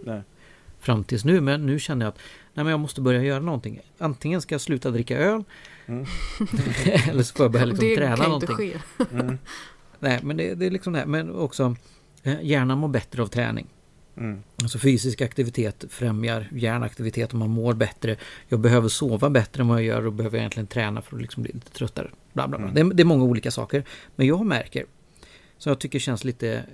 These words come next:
Speaker 2: kontraintuitivt på något sätt. Om jag kör ett halvtimmes träningspass på kvällen,
Speaker 1: Mm.
Speaker 2: eh, eh, som man då inom citationstecken, in-, inom citationstecken kallar för core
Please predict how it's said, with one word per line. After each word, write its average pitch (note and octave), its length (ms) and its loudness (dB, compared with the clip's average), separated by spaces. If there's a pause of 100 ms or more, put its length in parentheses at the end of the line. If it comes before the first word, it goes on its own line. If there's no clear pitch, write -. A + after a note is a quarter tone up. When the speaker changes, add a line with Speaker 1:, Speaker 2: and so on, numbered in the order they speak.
Speaker 2:
kontraintuitivt B2 920 -4
på E3+ 60 -6
något A2+ 140 -4
sätt. - 180 -4 (640)
Om D#3 140 2
jag D#3 220 6
kör A#2+ 220 2
ett A2+ 160 -4 (240)
halvtimmes A2 640 -4
träningspass G#2+ 600 -4
på - 120 -10
kvällen, - 360 -8 (640)
Speaker 1:
Mm. D3+ 300 -2 (460)
Speaker 2:
eh, A2+ 220 2
eh, A#2+ 180 0
som A#2+ 400 0
man A#2 140 4
då A2+ 200 0 (340)
inom A2+ 180 -4
citationstecken, A#2 760 0 (420)
in-, B2+ 300 2
inom A#2 200 4
citationstecken A#2+ 500 -2
kallar G#2 140 -4
för A2 160 -6 (120)
core G#2+ 440 2